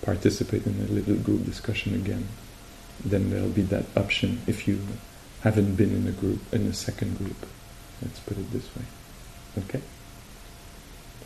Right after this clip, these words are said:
All right, so silence is really like the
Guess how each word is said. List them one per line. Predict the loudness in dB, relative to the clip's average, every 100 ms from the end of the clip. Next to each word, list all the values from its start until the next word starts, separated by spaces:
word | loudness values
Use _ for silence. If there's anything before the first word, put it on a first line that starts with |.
| -16 -16 -16 -16 -6 4
All |
right, | 8 8 6 2
so | 4 4
silence | 6 10 12 12 10 4 -6 -10 -12 -14 -18 -18 -18 -16 -16 -16 0 6
is | 6 6
really | 8 10 12
like | 10 6 2 -8 -12 -14 -8 0
the | 2 2